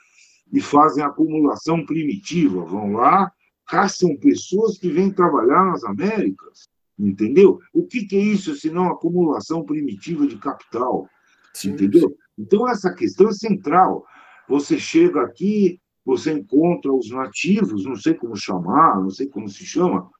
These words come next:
Speaker 1: nativos? Os indígenas?
Speaker 2: Indígenas, é. Acho que
Speaker 1: Os
Speaker 2: hoje se
Speaker 1: indígenas.
Speaker 2: fala mais
Speaker 1: Você,
Speaker 2: indígenas.
Speaker 1: você chega e destrói tudo.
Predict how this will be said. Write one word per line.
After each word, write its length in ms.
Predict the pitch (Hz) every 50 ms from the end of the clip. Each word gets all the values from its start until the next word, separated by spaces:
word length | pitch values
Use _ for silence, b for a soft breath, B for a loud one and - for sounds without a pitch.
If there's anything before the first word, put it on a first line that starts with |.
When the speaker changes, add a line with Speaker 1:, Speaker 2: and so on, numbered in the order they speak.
| -
Speaker 1:
nativos? 800 | 110 101 98 - - 220 262 233 185 - 85 73 - - _ _ _ _ _ -
Os 160 | - 101 101
indígenas? 580 | 117 202 202 117 170 202 175 123 104 - 185 247
Speaker 2:
Indígenas, 720 | 233 - - - 190 226 220 175 - 156 135 135 139 131 131
é. 240 | 160 165 160 147 139
Acho 140 | 127 - -
que 60 | 190
Speaker 1:
Os 140 | 190 202 214
Speaker 2:
hoje 180 | 240 190 190
se 80 | 240 214
Speaker 1:
indígenas. 140 | 185 - -
Speaker 2:
fala 180 | - 165 156 151
mais 220 | 151 160 160 156
Speaker 1:
Você, 60 | 202
Speaker 2:
indígenas. 460 | 135 131 127 - 135 123 - - - -
Speaker 1:
você 100 | 196 175
chega 280 | - 202 220 240 240
e 100 | 240 240
destrói 480 | 196 - - - - 180 208 240 233 -
tudo. 460 | - 165 208 226 180 147 - - -